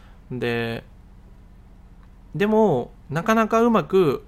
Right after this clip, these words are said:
まあ、親もやっぱり初めて親をやるんで、なかなかうまくいかなくて、こういう隔たり、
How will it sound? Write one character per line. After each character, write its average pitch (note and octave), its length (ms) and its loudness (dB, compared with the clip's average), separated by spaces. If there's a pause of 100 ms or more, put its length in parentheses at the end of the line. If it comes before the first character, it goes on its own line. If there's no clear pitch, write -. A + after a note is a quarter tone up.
(140)
ま B2+ 120 -10
あ、 - 40 -16
親 A#3 240 2
も D#3 160 0
や A#2 80 -2
っ - 20 -14
ぱ B2 160 -4
り A2+ 160 -6
初 F#3 240 -2
め G#3 120 0
て A#2 100 -6
親 A#2 220 0
を A2+ 80 0
や A2+ 100 0
る A#2+ 120 -4
ん G#2 100 -10
で、 A2+ 300 -8 (520)
な D#3 100 -4
か A#3+ 120 2
な B3+ 100 0
か F#3+ 100 -4
う G#3+ 120 0
ま G3+ 140 2
く - 100 -8
い A#2 80 -8
か A#2+ 120 -4
な C3 100 -4
く - 100 -20
て、 C#3+ 420 -4 (560)
こ E3 180 0
う D#3+ 60 2
い D3+ 320 2
う - 140 -4 (260)
隔 C#3+ 180 0
た D#3 120 0
り、 D3 160 -2